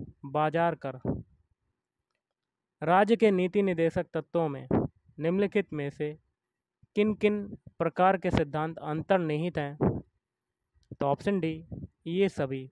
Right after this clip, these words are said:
पहला है आर्थिक सिद्धांत, फिर है सामाजिक सिद्धांत, फिर है स-, प्रशासनिक सिद्धांत। भारतीय संविधान में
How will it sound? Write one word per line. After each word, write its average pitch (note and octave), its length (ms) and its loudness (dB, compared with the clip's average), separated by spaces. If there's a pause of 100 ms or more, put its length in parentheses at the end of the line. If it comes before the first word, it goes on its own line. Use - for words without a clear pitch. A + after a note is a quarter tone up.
पहला D#3 260 -2
है D#3+ 200 -4 (520)
आर्थिक C#3 320 0
सिद्धांत, E3 440 -4 (300)
फिर D3 120 -6
है D3+ 60 -2
सामाजिक D3 480 -2
सिद्धांत, D3+ 460 -4 (460)
फिर F#3+ 200 0
है G#3 80 4
स-, - 140 -4
प्रशासनिक F3 680 0
सिद्धांत। C3 440 -6 (2500)
भारतीय F3+ 420 2
संविधान F3 500 2
में C#3+ 260 -4